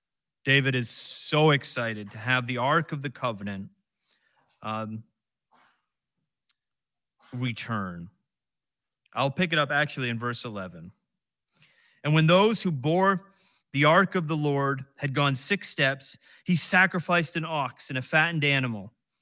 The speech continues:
And David, before the Lord with all his might," and David was wearing a linen ephod. "So David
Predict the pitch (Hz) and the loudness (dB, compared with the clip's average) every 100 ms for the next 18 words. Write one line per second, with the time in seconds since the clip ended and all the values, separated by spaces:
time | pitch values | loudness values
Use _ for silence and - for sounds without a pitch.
0 | _ _ - - 160 165 170 208 160 131 | _ _ -20 -12 -2 2 4 4 4 -2
1 | 120 - _ - 165 - 196 233 220 170 | -4 -16 _ -6 -6 -2 4 4 4 2
2 | 156 156 147 143 180 233 247 202 208 170 | 2 0 -2 -4 0 2 2 0 0 0
3 | 160 131 107 104 _ _ _ _ _ _ | 0 0 -2 -8 _ _ _ _ _ _
4 | _ _ _ 156 147 170 202 190 170 135 | _ _ _ 0 2 4 4 2 0 0
5 | 156 160 156 131 127 175 185 139 123 - | 0 0 0 -2 -2 0 0 -2 -6 -6
6 | 107 101 95 _ _ _ _ _ _ - | -8 -8 -12 _ _ _ _ _ _ -4
7 | 175 139 165 190 190 190 | -2 4 6 6 4 2